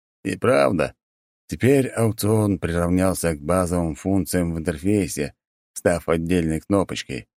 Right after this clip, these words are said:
как раз между инвентарем и настройками. «Касп, как там? Не напали еще? Все живы?» Лунный ветер. «Щит пятьдесят процентов, потерь пока нет,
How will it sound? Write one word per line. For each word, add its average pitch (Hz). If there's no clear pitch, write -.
как 139
раз 147
между 123
инвентарем 110
и 101
настройками. 92
«Касп, -
как 151
там? 73
Не 98
напали 131
еще? 82
Все 180
живы?» 80
Лунный 117
ветер. 82
«Щит -
пятьдесят 117
процентов, 90
потерь 110
пока 113
нет, 80